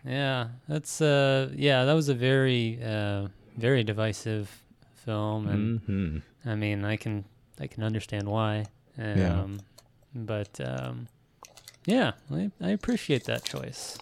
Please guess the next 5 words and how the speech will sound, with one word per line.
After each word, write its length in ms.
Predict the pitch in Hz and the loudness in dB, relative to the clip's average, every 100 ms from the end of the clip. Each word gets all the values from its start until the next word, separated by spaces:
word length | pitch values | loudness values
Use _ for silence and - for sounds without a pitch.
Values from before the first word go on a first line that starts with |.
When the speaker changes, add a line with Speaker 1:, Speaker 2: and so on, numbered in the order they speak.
| - | -4
Speaker 2:
Thanks. 500 | 143 127 - - - - - _ _ _ - - - - _ _ _ _ _ _ _ - _ _ _ - | 0 0 -4 -16 -18 -20 -20 _ _ _ -20 -20 -20 -20 _ _ _ _ _ _ _ -20 _ _ _ 0
So, 180 | - 98 | 4 4
number 520 | 98 98 98 107 104 - - | 4 4 4 4 2 0 -2
two? 180 | - 262 - - _ - - _ _ _ | 4 4 2 -16 _ -20 -20 _ _ _
Speaker 1:
Number 760 | 127 135 143 165 156 156 156 | -4 2 2 2 2 2 0